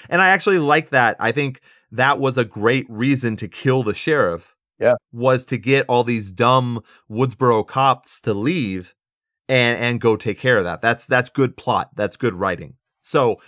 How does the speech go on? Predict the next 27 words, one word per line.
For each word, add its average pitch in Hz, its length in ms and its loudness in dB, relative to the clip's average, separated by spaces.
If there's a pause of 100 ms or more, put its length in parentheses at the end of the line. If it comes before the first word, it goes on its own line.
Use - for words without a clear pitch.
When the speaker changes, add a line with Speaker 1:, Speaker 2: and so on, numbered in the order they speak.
(240)
Speaker 1:
I 117 100 2
like 139 240 0
that 139 180 0
part. 120 360 0 (240)
Now, 147 480 2
even 147 220 -2
though 135 360 0 (120)
apparently 151 460 -2
no 135 220 2
one 147 240 0
works 131 280 -2
in 123 60 -8
that 107 140 -2
hospital, 92 640 -4 (480)
I, 104 300 0
I 104 40 0
thought 107 200 0
that 104 180 2
was 101 300 -8 (260)
kinda 104 240 -2
stupid, 101 440 -6
but 95 140 -2
it 95 80 -6
is 95 160 -10
what 92 140 -4
it 90 100 -6
is. 90 220 -8